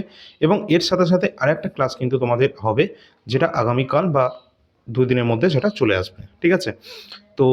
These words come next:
অবশ্যই এই ক্লাস চারটে তোমরা যদি দেখে নাও, আশা করছি অ্যাপয়েন্টমেন্ট থেকে আর কোনো কোশ্চেন কিন্তু তোমাদের বাদ থাকবে না। এখানে রয়েছে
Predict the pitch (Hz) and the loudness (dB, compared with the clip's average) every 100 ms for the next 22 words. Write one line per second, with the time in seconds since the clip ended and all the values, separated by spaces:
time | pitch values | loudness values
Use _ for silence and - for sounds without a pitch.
0 | 127 - - - 151 196 - 233 147 147 | 2 0 -6 -4 0 2 4 2 4 0
1 | - 139 143 - 135 156 147 143 135 143 | 0 -2 -2 -2 -4 0 0 0 0 0
2 | 117 104 120 175 247 - 117 175 180 - | 0 -2 0 -2 -2 -6 -4 -2 -2 -2
3 | - - 123 127 123 117 117 131 - 107 | -4 -6 -2 0 0 -2 -2 -2 -2 -6
4 | - - 170 214 214 120 147 131 123 151 | -8 -2 0 2 0 -2 -2 -2 -2 -2
5 | 110 107 165 - _ _ 107 110 147 - | 0 0 -2 -4 _ _ -10 -2 -2 -2
6 | 98 95 98 98 - _ _ _ _ _ | -6 -6 -12 -14 -20 _ _ _ _ _
7 | _ 131 165 175 165 165 165 | _ -6 0 2 4 2 2